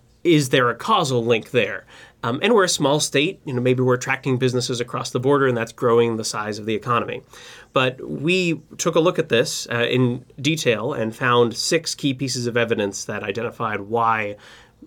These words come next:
there's not reason to believe that those tax rate reductions led to increased revenue or offset the revenue losses associated with them.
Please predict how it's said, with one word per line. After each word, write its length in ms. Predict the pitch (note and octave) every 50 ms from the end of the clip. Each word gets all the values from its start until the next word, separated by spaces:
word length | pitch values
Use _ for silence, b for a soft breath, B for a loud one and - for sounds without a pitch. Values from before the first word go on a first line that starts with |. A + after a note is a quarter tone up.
| _ _ -
there's 260 | C#3+ A#2+ A#2+ A2 G#2+
not 260 | C3 C#3+ D3 C#3+ C3+
reason 280 | C3+ C3 B2 A2+ B2 A2
to 80 | A#2+
believe 320 | A2+ A2+ A2 A2 A2 G2+ G#2
that 140 | G#2+ G2+
those 180 | - G#2+ G#2 -
tax 260 | - A#2 A2+ - -
rate 140 | A#2+ A#2+ -
reductions 480 | - G#2+ A2+ A2+ - - A2 G#2 G2 A#2
led 320 | A#2+ A#2 A2 A2 A2+ A2
to 420 | - - A#2 G2+ G2+ G2+ G2 - -
increased 520 | A2+ A#2 G#2+ G2+ - - A2 G2+ - -
revenue 320 | A#2 G2+ F#2+ G2 F#2+ F#2+ -
or 360 | - D3 C#3 C3+ C3 B2+ -
offset 500 | B2 A#2+ B2+ - - - - A#2 A2+ -
the 180 | - - B2
revenue 360 | A2 A2+ G#2+ G#2 A2+ A2 G#2 G#2
losses 460 | G#2 A2 G#2+ G#2+ - - A2+ G2+ G2+
associated 480 | G#2+ - - A#2 G#2+ - A#2+ G2+ G2+
with 140 | G#2+ G#2+ -
them. 200 | - G#2+ - -